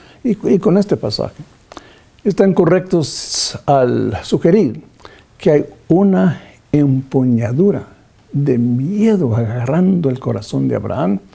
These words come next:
en este punto, que el tema que va a encontrar que Dios no es realmente quien él creía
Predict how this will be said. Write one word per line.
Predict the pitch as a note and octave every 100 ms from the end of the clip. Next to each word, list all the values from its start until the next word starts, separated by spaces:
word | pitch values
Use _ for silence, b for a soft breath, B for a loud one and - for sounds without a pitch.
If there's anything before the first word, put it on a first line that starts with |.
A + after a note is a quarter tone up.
| B B B B B
en | E3 D#3
este | D#3 C#3 C#3
punto, | - - - - - - B B B B
que | D3
el | C3+
tema | - F#3+ F#3+ F3+
que | C3
va | C#3+ E3+ E3+ D#3+ C3+ C#3+
a |
encontrar | C#3+ C3+ C3 D3 D3 C#3
que | C#3
Dios | C3 D3 E3+ E3+ -
no | D3 C#3 D3 D3+
es | D3+ C3
realmente | C#3 C#3 B2+ C3 C3+ G2 - - _ -
quien | - A#2
él | G#2+ G#2 A2+ B2
creía | - C3+ B2+ B3 B2+